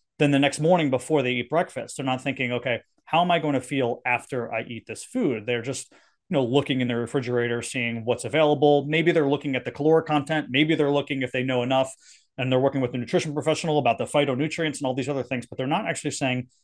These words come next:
"Am I gonna feel okay?" And I think that's where we as also health, health professionals in the fitness world have an advantage, because we get to say to our clients, like, "Hey, you need to be at a hundred percent when you come into the gym."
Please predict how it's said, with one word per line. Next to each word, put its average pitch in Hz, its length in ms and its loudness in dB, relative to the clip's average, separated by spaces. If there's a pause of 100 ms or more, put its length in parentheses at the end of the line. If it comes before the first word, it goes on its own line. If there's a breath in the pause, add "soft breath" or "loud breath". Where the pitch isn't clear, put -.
(460)
"Am 147 160 -6
I 226 60 -2
gonna 226 200 -2
feel 131 400 -2
okay?" 185 440 2
And 131 120 -4
I 123 60 -2
think 139 300 -4 (340)
that's 160 240 -2
where 143 400 2
we 160 320 2
as 131 240 0
also 131 340 -2
health, 160 320 2 (240)
health 147 360 2
professionals 135 500 -4
in 120 40 -6
the 110 80 -8
fitness - 380 -2
world 123 240 -2 (580)
have 143 140 4
an 135 100 0
advantage, 123 460 0
because 127 300 -4
we 143 80 0
get 135 160 -2
to 123 100 -2
say - 320 -4
to 120 80 -6
our 113 80 -4
clients, 151 360 -2
like, 123 100 -12
"Hey, 156 120 2
you 147 180 0
need 208 120 0
to 160 60 -2
be 135 160 0
at 113 60 2
a 104 40 -4
hundred 131 300 -6
percent 135 280 -8
when 113 80 -10
you 117 60 -8
come 117 180 -6
into 113 140 -12
the 98 100 -20
gym." 107 300 -8